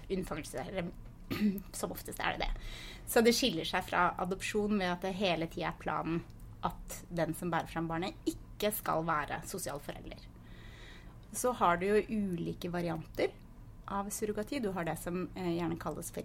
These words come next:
tradisjonell surrogati, som, eh, var det man praktiserte og har praktisert i mange samfunn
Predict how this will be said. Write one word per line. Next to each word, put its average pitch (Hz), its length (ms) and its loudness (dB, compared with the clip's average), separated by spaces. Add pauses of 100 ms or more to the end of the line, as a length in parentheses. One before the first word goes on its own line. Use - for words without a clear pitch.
(100)
tradisjonell 180 800 4
surrogati, 320 580 6 (200)
som, 190 340 2 (120)
eh, 185 300 0
var 180 220 0
det 165 160 0
man 170 180 0
praktiserte - 680 -4
og 208 160 4
har 190 160 6
praktisert 226 520 0
i - 20 -2
mange 175 240 2
samfunn 165 420 -4